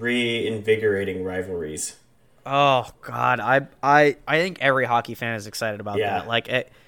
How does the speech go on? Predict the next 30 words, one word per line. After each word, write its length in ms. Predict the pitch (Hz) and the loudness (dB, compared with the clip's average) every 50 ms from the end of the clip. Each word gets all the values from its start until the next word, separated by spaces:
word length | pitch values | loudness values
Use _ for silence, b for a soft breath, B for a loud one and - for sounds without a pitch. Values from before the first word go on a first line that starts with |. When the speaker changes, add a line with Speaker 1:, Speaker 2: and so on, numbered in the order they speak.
| b b b b | b b b b
Speaker 2:
like, 200 | - 139 131 - - | -2 -2 -2 0 0
anyone 480 | 151 170 185 196 196 180 175 175 175 | 0 0 0 0 0 0 0 0 0
who's 220 | 170 160 147 - - | 0 -2 -2 -4 -2
ever 260 | - 143 151 156 151 | 0 0 2 2 0
had 200 | 139 147 147 143 | 2 2 2 2
a 60 | 139 | 2
divisional 480 | 131 131 127 123 135 139 131 135 131 127 | 0 -2 -2 0 0 -2 -2 -4 -4 -2
rivalry, 400 | 123 123 127 131 135 131 135 139 - | 2 4 4 4 4 4 0 -2 0
like, 260 | 139 135 127 - - _ _ - | 0 -2 -2 -2 -8 _ _ -4
Pittsburgh 420 | - 190 202 - - 175 165 151 135 | -2 -2 -2 0 4 4 4 4 4
and 240 | 131 123 110 120 - _ - - | 0 -6 -8 -10 -12 _ -20 -20
P-, 120 | - 135 - | -18 -18 -14
Pittsburgh 460 | _ - 226 233 - - 180 170 143 | _ -2 -2 -2 2 4 4 4 4
and 140 | 139 120 - | 2 -2 0
Philly 260 | - 139 139 139 135 | 0 2 2 4 2
are 40 | 135 | 0
gonna 140 | 127 135 127 | -2 -4 -6
kill 200 | - - 135 131 | -4 -2 -2 -2
each 180 | 131 123 - 139 | -2 -2 0 0
other. 340 | 127 123 127 123 120 117 b b b b b b b b - | 0 2 2 0 0 -2 b b b b b b b b -2
Uh, 360 | 127 131 127 123 120 120 113 - - | 0 2 4 4 2 2 0 -2 -4
there's 200 | 139 143 131 - | -4 -4 -2 -2
gonna 140 | 175 170 | -2 -2
be 100 | 151 131 | -2 -2
no 160 | 123 127 131 139 | 0 2 2 2
one 200 | 139 135 127 113 | 2 0 -4 -4
left 440 | 101 107 120 127 123 120 - - - - | -2 0 2 2 2 2 -2 -8 -10 -4
after 600 | - 120 120 113 - - 123 113 110 107 107 104 - - _ - _ - - | 0 0 0 0 0 -2 -2 0 0 0 -2 -4 -8 -14 _ -20 _ -16 -10
the 140 | 131 123 110 | -8 -8 -8
third 720 | - - - - - 139 135 131 127 120 117 117 110 107 | -8 -12 -14 -4 0 2 4 4 4 4 2 2 0 -4